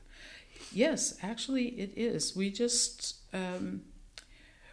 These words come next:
we try to find housing for ourselves because we are staying in these places for three months at a time. And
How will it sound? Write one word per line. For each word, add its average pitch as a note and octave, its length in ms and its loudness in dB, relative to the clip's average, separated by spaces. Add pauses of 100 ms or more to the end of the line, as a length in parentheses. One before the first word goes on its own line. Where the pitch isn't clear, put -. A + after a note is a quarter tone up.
(220)
we F#3+ 500 2
try G3+ 200 2
to A3 100 -2
find A3 380 4
housing E3+ 500 0
for D3+ 180 -2
ourselves C#3+ 460 -2
because D3 340 -6
we D#3 80 -4
are D3 80 -2
staying D#3+ 360 -2
in E3 120 0
these D3+ 200 -2
places C3+ 400 -4
for - 120 2
three C#3+ 240 0
months D3+ 300 -2
at D3+ 100 -8
a E3 80 -4
time. C3 420 -6 (420)
And D3+ 500 0